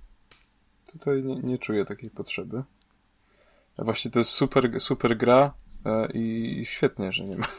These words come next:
<laughs> Nie no, nie no, żartuję. E, dobrze. Dying Light dwa. Kurczę, mam masę, masę przemyśleń na temat tej gry. E, na początku, e, troszeczkę nakreślimy fabułę.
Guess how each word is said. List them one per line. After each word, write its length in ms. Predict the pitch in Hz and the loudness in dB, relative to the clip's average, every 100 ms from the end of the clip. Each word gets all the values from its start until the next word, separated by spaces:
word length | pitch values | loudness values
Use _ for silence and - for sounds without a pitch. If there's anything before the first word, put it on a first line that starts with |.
| - - - - | -16 -20 -2 2
<laughs> 540 | 165 _ _ 151 - | 2 _ _ -8 0
Nie 60 | 123 | 0
no, 140 | 107 - - - - - - | 0 -6 -16 -16 -16 -12 -2
nie 60 | 131 | 2
no, 100 | 120 | 4
żartuję. 420 | 117 - 104 - _ - - - - _ _ _ _ _ | 4 2 -4 -4 _ -14 -14 -18 -20 _ _ _ _ _
E, 260 | 117 107 104 - | 6 6 4 2
dobrze. 400 | 127 165 110 95 - - - - - - | 10 10 10 -2 -4 -20 -12 -8 -8 6
Dying 300 | 147 190 170 | 10 12 10
Light 200 | 143 123 | 6 6
dwa. 280 | 110 101 - | 6 8 8
Kurczę, 420 | - 165 - 117 | 4 0 4 6
mam 180 | 117 131 | 8 6
masę, 600 | 156 165 190 175 151 139 | 6 6 8 8 8 8
masę 320 | 135 135 - | 8 4 4
przemyśleń 560 | 117 - 117 107 - 107 | 0 2 2 0 0 -2
na 80 | 104 | -2
temat 340 | - 107 107 | 0 0 0
tej 180 | - 107 | 2 2
gry. 280 | 107 107 113 - _ - - - - | 4 4 4 -4 _ -20 -20 -8 0
E, 420 | 110 110 110 110 _ _ _ _ - | 2 4 2 -2 _ _ _ _ -4
na 160 | 131 127 | 2 2
początku, 800 | 139 143 185 - - 156 156 123 | 2 2 2 2 2 2 2 4
e, 800 | 113 117 117 117 113 92 - - | 4 6 4 2 -2 -10 -16 -10
troszeczkę 380 | - 139 - 135 | -4 -2 0 2
nakreślimy 560 | 127 127 - 127 120 | 2 0 -2 2 2
fabułę. 440 | 113 113 113 95 | 2 0 0 -4